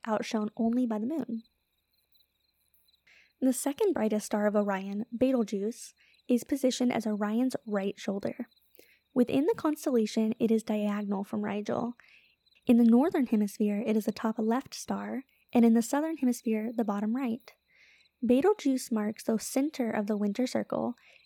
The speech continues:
and it's also a part of the winter triangle asterism, along with the stars Procyon and Canis Minor, and Sirius and Canis Major.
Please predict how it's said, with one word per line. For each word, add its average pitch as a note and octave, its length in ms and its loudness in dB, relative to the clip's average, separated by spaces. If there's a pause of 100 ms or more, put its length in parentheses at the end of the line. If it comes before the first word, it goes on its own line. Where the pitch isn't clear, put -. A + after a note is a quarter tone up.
and A#3+ 140 4
it's A#3 180 -2
also D4+ 380 2
a C#4 60 6
part G#3+ 260 -2
of G3 60 -8
the A3 80 4
winter G#3 320 0
triangle A#3+ 600 -4
asterism, G#3+ 680 -4 (200)
along A3 260 2
with A3+ 100 0
the A3 80 0
stars G#3 280 -4
Procyon D4+ 800 -4
and A3 100 0
Canis G3+ 400 -2
Minor, C#4 360 -4 (440)
and A3 160 4
Sirius A#3+ 680 -2
and G#3+ 120 0
Canis G3+ 380 -4
Major. A#3 420 0